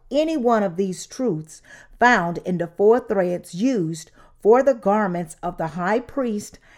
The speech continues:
and the tabernacle's door. Every single one of them must be found in our faith.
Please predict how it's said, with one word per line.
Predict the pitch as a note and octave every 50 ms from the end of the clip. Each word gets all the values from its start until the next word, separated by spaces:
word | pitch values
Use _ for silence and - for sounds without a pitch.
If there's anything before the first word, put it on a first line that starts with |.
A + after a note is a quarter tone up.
| - _ _ _ -
and | G3 A3 B3 C4 A#3+ G#3 F3
the | F3 E3
tabernacle's | - - G#3+ F3 F#3 F#3+ G#3+ G#3+ G#3+ G#3+ G#3 A3+ A#3 - A#3+ B3+ A#3+ -
door. | - - F#3 F3+ E3 C#3 G#2 - - - _ _ _ _ _ _ _ _ _ _ _ _ _ _ _ _
Every | G3 A3 A#3 A#3 A#3 B3+ C4+ C#4+
single | C#4 - - - B3 B3 B3+ B3 C#4+ D4 B3
one | A3 A#3+ A3 F#3+ E3
of | D#3+ D#3 D#3+
them | D#3 D#3 C#3+ D#3 D#3 - _ _ _
must | - D#3+ F3+ F3 E3 - - - -
be | D3 C3+ B2+ - _ _ _
found | A3 A#3+ A#3 F#3 D#3 D3 C#3+ C#3+ D3 D3+ C#3+ - - _
in | E3+ E3 D3+ D3
our | D3 D3 E3 F#3+ - _
faith. | - E3 C#3 G#2+ -